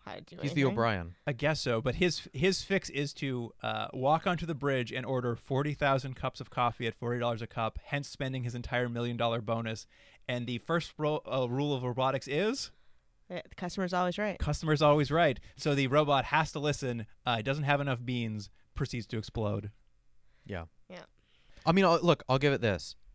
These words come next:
Speaker 2: I didn't think that's how they were gonna defeat the robot. <laughs> I mean, right? I mean,
Speaker 3: You,
Speaker 1: Valid.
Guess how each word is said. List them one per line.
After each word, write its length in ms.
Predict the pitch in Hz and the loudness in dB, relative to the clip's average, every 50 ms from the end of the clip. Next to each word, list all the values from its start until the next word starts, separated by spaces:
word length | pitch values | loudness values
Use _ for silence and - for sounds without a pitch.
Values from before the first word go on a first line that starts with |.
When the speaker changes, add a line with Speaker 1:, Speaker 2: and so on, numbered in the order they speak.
| - - | -4 0
Speaker 2:
I 100 | 131 131 | 0 2
didn't 260 | - 131 135 151 139 | 4 2 2 2 2
think 160 | 120 127 120 | 0 0 2
that's 180 | 113 107 - - | 2 2 2 2
how 160 | 107 104 101 | 0 0 0
they 100 | 95 98 | 0 -2
were 80 | 95 92 | -2 -2
gonna 140 | 95 90 | -4 -6
defeat 320 | 85 - - - 101 95 - | -6 -10 -10 -8 -8 -8 -6
the 80 | 87 | -4
robot. 400 | 85 90 85 80 - 71 67 - - _ _ _ - | -4 -2 -2 -4 -6 -10 -12 -12 -16 _ _ _ -6
<laughs> 100 | - - - - - - _ _ _ - _ - _ _ _ _ _ _ _ - - _ - _ _ - | -4 -4 -4 -6 -12 -16 _ _ _ -20 _ -20 _ _ _ _ _ _ _ -20 -20 _ -20 _ _ 2
I 80 | 160 | 6
mean, 140 | 156 147 131 | 6 6 6
right? 280 | 135 139 151 196 226 - - | 8 6 6 6 6 2 0
I 80 | 135 139 | -2 -2
mean, 120 | 143 139 - | -2 -4 0
Speaker 3:
You, 60 | 202 | 4
Speaker 1:
Valid. 360 | 190 190 - - 101 160 180 | 6 6 6 4 2 -4 -8